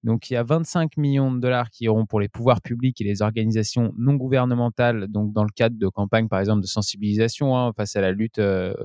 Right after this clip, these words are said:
enfin, dans la lutte, euh, face au, au covid dix-neuf. Et puis, il restera cent millions de dollars de crédits publicitaires qui vont aller pour les P M E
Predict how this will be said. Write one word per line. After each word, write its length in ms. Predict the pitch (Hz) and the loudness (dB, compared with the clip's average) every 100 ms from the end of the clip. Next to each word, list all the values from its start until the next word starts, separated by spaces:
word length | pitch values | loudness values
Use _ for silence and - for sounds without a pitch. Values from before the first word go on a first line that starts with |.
| - | -6
enfin, 100 | 107 | -2
dans 100 | 98 | 2
la 80 | 95 | 2
lutte, 240 | 107 123 - | 0 -2 0
euh, 160 | 95 | -2
face 280 | - 107 - | 0 -6 -4
au, 280 | 95 - - | -8 -8 -14
au 80 | - | -18
covid 240 | 117 98 98 | -6 -4 -4
dix-neuf. 380 | 110 120 202 - - - - | -2 -2 -2 -6 -20 -20 -8
Et 80 | 120 | -8
puis, 220 | 117 196 | -4 0
il 80 | 156 | 2
restera 380 | 120 117 - 165 | 2 -2 -2 -4
cent 240 | - 180 | -2 0
millions 240 | 165 151 135 | 2 0 0
de 80 | |
dollars 320 | 117 113 175 - _ _ _ _ | 2 2 2 -6 _ _ _ _
de 260 | 113 107 | -10 -2
crédits 320 | 196 - 147 139 | -4 -2 -4 -4
publicitaires 640 | 123 120 - 107 120 165 | -2 -2 -2 0 0 0
qui 140 | - | -4
vont 160 | 117 110 | 0 2
aller 160 | 104 170 | 2 -2
pour 220 | - 156 | 2 2
les 100 | 143 | 2
P 240 | - 127 | -2 0
M 160 | 113 | 0
E 100 | 110 | 2